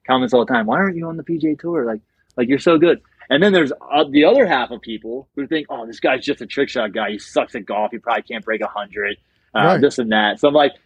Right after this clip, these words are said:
Speaker 1: so it's funny 'cause I'm getting people from, like, both ends of the spectrum. Some people think I'm Tiger Woods, and the other people think that I'm, like, a forty handicap. So,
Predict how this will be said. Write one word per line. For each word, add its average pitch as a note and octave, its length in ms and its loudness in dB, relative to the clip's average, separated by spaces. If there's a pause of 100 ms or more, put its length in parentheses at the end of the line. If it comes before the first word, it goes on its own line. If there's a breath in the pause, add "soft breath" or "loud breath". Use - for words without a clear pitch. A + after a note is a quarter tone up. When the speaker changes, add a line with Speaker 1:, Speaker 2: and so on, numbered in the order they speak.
(160)
Speaker 1:
so F3+ 80 4
it's E3+ 100 -2
funny G3 280 2
'cause C#3 140 -8
I'm D3+ 100 0
getting D#3+ 280 0
people E3 320 -4
from, C#3+ 140 -6
like, B2+ 160 -4 (140)
both D3 300 0
ends D3 220 -4
of C3+ 80 -4
the A#2+ 80 -8
spectrum. C3 560 -4
Some C#3 140 -4
people C3 260 -4
think C3 140 -4
I'm B2 120 -8
Tiger B2+ 380 2
Woods, D3 340 2
and A#2+ 100 -6
the A#2+ 80 -2
other B2 140 -2
people A#2+ 340 -6
think A#2+ 260 -4
that A#2 220 0 (320)
I'm, A#2 160 0
like, A2+ 160 2
a A2+ 60 0
forty A2 340 -2
handicap. F#2+ 480 -6
So, G2 340 -2